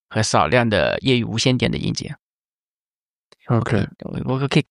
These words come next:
Speaker 1: 看，给你们看看我的桌面上的摆设。
Speaker 2: <laughs> OK。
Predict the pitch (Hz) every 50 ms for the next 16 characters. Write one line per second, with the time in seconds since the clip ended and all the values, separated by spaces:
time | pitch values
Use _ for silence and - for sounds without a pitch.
0 | _ - - 151 - - - 135 127 139 135 131 - 151 131 139 135 123 110 117
1 | - - - 139 135 143 143 131 120 117 - 131 123 120 120 - - - - -
2 | - - - 127 120 127 - _ _ _ _ _ _ _ _ _ _ _ _ _
3 | _ _ _ _ _ _ _ _ _ _ _ _ _ _ _ _ _ _ _ _
4 | _ _ _ _ _ _ _ _ _ _ _ _ _ _ _ _ _ _ - -
5 | - - - - - 131 - - 143 135 - 135 127 - 135 113